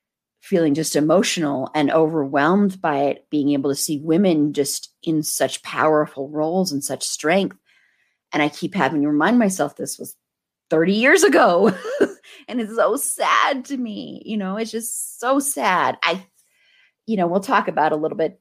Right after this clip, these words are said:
about the change that was supposed to happen and if it's better now, because Carla, I, of course, talked about Bridesmaids earlier this week and how that was also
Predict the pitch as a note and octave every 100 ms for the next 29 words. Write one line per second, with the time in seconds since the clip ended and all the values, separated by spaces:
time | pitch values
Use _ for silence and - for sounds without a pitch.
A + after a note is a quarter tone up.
0 | - - C#3+ D3 D3+ C#3+ E3 D3 D3 D#3+
1 | - - D3 D3 D3+ C3+ C#3 C3+ C3+ C3
2 | C3 - D3 C#3+ C3 C3 C#3+ C#3+ - D3
3 | - - - _ _ _ _ - F#3 F3
4 | D#3 C#3+ C#3+ C#3+ - C3 - D3+ C#3+ -
5 | D3 - C#3 C3+ D#3 D#3+ D#3+ - C#3+ D3
6 | - B2+ C3+ C#3 D3 D3 - A#2+ - _
7 | _ _ _ _ _ F3+ E3+ D#3 E3+ -
8 | F3+ C#3+ D#3+ - D#3 D#3 -